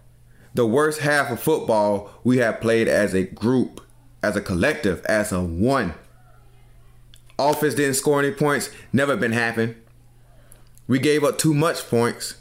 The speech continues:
thirteen in the first half. That's not us.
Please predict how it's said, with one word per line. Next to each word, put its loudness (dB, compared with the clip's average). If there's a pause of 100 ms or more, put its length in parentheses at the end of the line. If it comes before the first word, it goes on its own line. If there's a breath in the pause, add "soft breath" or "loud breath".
(140)
thirteen 0
in 2
the 0
first -2
half. -2
That's 0
not 0
us. 0